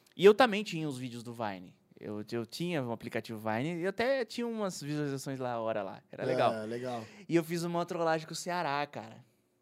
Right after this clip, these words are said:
Speaker 2: Nesse dia?
Speaker 1: Nesse dia. Eu peguei o celular assim e falei assim, "Ô, Ceará, vamos bater uma foto aqui." Cara, até há pouco tempo atrás eu tinha esse, esse vídeo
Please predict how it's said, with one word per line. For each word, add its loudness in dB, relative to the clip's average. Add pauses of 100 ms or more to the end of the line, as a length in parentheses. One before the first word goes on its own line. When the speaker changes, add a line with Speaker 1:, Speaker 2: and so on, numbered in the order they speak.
(260)
Speaker 2:
Nesse 4
dia? 6
Speaker 1:
Nesse 4
dia. 4
Eu 0
peguei -2
o -2
celular 6
assim 2
e 2
falei 0
assim, -2
"Ô, 6
Ceará, 0
vamos -4
bater -6
uma -4
foto -6
aqui." -14 (360)
Cara, 8
até 2
há 6
pouco 2
tempo 2
atrás 2
eu -2
tinha -8
esse, -8 (760)
esse -8
vídeo -4